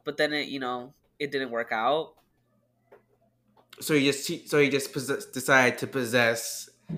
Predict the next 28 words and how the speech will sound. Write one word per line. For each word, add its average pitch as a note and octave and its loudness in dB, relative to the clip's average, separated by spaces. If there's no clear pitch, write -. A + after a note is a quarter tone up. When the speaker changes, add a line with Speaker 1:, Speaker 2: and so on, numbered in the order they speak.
Speaker 2:
possess B2+ 4
the B2+ -2
young A#2 2
girl A2 2
who A#2 -2
has A2 -2
a A2 0
longer A2 0
lifespan G#2+ -2
because G2+ -10
she's, G2+ -8
she's G#2 -6
young. G2+ -2
Yeah, D3+ -6
that - -10
kinda F2 -10
makes A#1 -16
sense. - -20
Speaker 1:
Yeah, A3+ -8
and F3+ -4
then, F#3+ -4
you F#3 -6
know, F3+ -6
in E3+ -8
the E3 -10
future, D3+ -10
I D3 -6
guess C#3+ -2